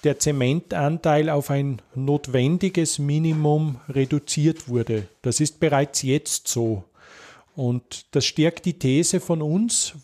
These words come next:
wo wir sagen, dass Kalk eine Renaissance erleben wird, weil er eben das im Brennprozess abgegebene C O zwei im Rahmen der Aushärtung bei der Karbonatisierung wieder aufnimmt.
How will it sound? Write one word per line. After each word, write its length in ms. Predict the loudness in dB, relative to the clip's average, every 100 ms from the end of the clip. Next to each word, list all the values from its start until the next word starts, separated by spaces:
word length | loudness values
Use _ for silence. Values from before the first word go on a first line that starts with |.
| -2
wo 160 | 0
wir 200 | 2 2 2
sagen, 440 | 2 2 0 -4
dass 320 | -2 -2 -2 -4
Kalk 760 | -2 2 2 0 -6 -18 -18 -18 -20 -20 -16 -4
eine 340 | 0 2 2
Renaissance 680 | 2 2 0 2 2 2 0
erleben 580 | 0 2 0 -2 -8 -4
wird, 340 | -2 -2 -4 -14 -20 -18
weil 480 | -8 -2 2 2 4
er 120 | 2
eben 460 | 2 2 2 0 -2 -6 -20 _ -2
das 260 | 0 0
im 360 | 0 0 0 -2
Brennprozess 1200 | -4 -2 0 -2 -2 -4 0 0 0 0 0 -2 -8 _
abgegebene 1120 | -4 -4 -6 -4 -4 0 -2 -2 -2 -2 -2
C 180 | 0 2
O 120 | 0
zwei 720 | -2 -4 -2 0 2 2 -2 _ _
im 140 | -6 -2
Rahmen 400 | 0 2 2 2
der 220 | 0 2
Aushärtung 1040 | 2 2 0 0 0 -2 -2 0 0 -4 -10 _ _ -4
bei 120 | -2
der 120 | -2
Karbonatisierung 1200 | 0 0 0 0 0 -2 -2 0 2 2 0 0
wieder 260 | 0 0 2
aufnimmt. 800 | 0 0 -2 -2 -2 -6 -10